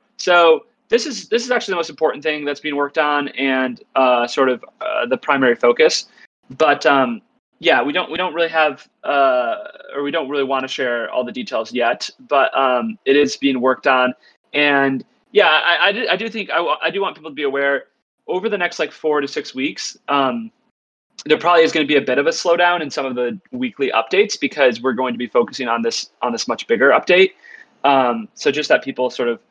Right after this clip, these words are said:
are aware of that if they, if they don't see as many updates, that it's not because, uh, people aren't working. <laughs> It's just because of, um, uh,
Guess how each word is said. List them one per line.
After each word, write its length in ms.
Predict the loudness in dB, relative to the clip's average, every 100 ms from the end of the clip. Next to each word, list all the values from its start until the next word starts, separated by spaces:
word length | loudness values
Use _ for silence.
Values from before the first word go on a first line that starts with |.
| _ _ _ _
are 180 | 2 2
aware 240 | 2 0 -2
of 60 |
that 200 | -4 -6
if 100 | -6
they, 300 | -6 -4 -6 -8
if 100 | -6
they 60 |
don't 180 | -4 -6
see 140 | -6
as 80 | -8
many 180 | -6 -4
updates, 420 | -6 -2 -2 0
that 280 | 2 2 0 _ _ _
it's 160 | -6 0
not 180 | 0
because, 440 | 0 2 2 0 -12 _ _ -2
uh, 440 | 2 4 4 0 -4 _ -10
people 200 | -4 -2
aren't 180 | 0
working. 380 | 0 0 -2 -6 -10 -14 -12
<laughs> 240 | -16 -8
It's 160 | -8 -4
just 200 | -6 -4
because 380 | 0 2 4
of, 200 | 2 2
um, 340 | 2 0 -2 -8 _ -20 -20 -20 -20 _ _ _ 0
uh, 480 | 2 4 2 2